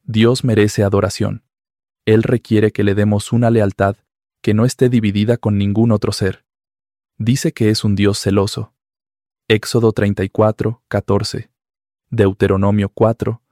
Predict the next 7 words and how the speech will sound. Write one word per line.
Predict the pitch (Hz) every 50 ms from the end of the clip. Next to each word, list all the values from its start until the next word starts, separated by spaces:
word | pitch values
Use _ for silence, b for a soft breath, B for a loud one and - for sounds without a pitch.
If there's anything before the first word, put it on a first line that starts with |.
| _ _ _ _
veinticuatro, | - 123 107 101 98 - 98 - - 107 107 - - - 113 120 - _ _ _ _ _ _ _ _
Deuteronomio | - 117 107 101 98 - 104 98 98 101 101 104 104 104 101 98
cinco, | - - 117 110 101 95 - 104 113 - _ _ _ _ _ _ _ _ _ _ -
nueve, | 110 104 101 101 95 92 101 110 117 _ _ _ _ _ _ _ _ _
Deuteronomio | - 107 101 98 95 - 101 98 98 98 98 98 101 98 98
seis, | - - - 101 104 110 113 - - - _ _ _ _ _ _ _ _ _
quince. | - 110 104 101 98 - - - _